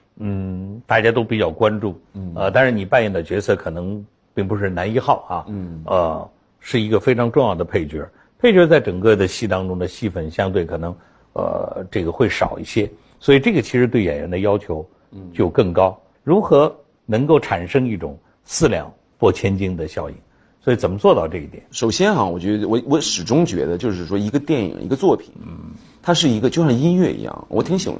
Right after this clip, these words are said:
Speaker 2: 我很喜欢听音乐。在音乐当中的时候呢，其实我们就像是音符一样。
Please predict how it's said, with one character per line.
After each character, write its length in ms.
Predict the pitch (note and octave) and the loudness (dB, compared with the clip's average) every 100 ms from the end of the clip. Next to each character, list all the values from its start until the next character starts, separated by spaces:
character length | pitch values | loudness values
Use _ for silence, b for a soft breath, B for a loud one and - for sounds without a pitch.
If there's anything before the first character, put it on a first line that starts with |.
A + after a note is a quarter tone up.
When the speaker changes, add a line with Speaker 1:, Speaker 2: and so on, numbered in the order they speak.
| - | -8
Speaker 2:
我 160 | C#2+ F#2+ | -6 -4
很 120 | D3 | -2
喜 60 | D#3+ | -2
欢 100 | F#2+ | -2
听 160 | B2 | -2
音 160 | B2+ C#3+ | -2 0
乐。 160 | B2+ - - - b b b b b b b b b - | -2 -4 -10 -20 b b b b b b b b b 2
在 120 | G3 | 4
音 180 | G3+ B3 | 6 6
乐 80 | |
当 180 | D3 C3 | 6 4
中 160 | C3 C3+ | 2 0
的 60 | |
时 140 | A2 F#2+ | 0 -2
候 180 | F2+ F#2 | 0 0
呢， 320 | F2 D2 - - | -2 -6 -12 -8
其 160 | D#3+ | -4
实 500 | D#3+ A2+ A2 A#2 A#2+ - | -2 -2 0 0 -2 -4
我 180 | G#2+ - | -2 0
们 160 | F2+ | 0
就 160 | A2 D3+ | -2 0
像 160 | D3 | 0
是 140 | A#2+ A2 | -2 -4
音 220 | A#2 E3 | 0 0
符 400 | D#3 - G2 B2+ | -2 -10 -8 -6
一 60 | A2 - | -8 -12
样。 140 | - | -18